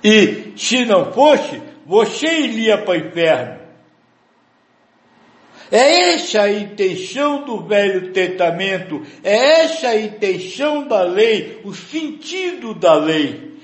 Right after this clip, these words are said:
A lei de Moisés tinha um poder coercitivo, porque através dessa coerção, a, o espírito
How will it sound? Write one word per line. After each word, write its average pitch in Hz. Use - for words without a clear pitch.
A 175
lei 311
de 233
Moisés 214
tinha 262
um -
poder 254
coercitivo, 262
porque 233
através 226
dessa 226
coerção, 277
a, -
o 214
espírito 226